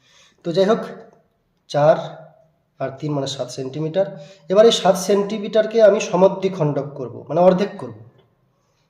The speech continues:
এসি টোটাল সাত সেন্টিমিটার থেকে সমদ্বিখণ্ডক মানে অর্ধেক করব। অর্ধেক করার নিয়ম কি?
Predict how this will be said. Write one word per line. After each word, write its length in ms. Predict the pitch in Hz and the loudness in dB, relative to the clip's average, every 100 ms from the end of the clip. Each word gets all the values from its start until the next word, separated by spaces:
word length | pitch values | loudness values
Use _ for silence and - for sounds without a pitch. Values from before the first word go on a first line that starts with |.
| _ _ _ _ _ _ | _ _ _ _ _ _
এসি 760 | 147 151 165 - 180 190 - - - - | -6 -4 -2 -4 -2 -2 -4 -12 -20 -10
টোটাল 220 | 139 143 | -6 -4
সাত 220 | - 135 | -4 -10
সেন্টিমিটার 560 | - 147 151 160 180 180 | -8 -8 -6 -6 -4 -4
থেকে 340 | 160 160 160 | -4 -6 -6
সমদ্বিখণ্ডক 800 | - 156 147 139 147 135 135 170 | -8 -4 -4 -4 -8 -6 -4 -4
মানে 120 | 160 | -4
অর্ধেক 260 | 143 127 135 | -4 -4 -10
করব। 220 | 123 104 | -12 -8
অর্ধেক 220 | 139 170 | -4 -4
করার 140 | 180 190 | 0 2
নিয়ম 180 | 196 196 | 2 0
কি? 140 | 113 | -4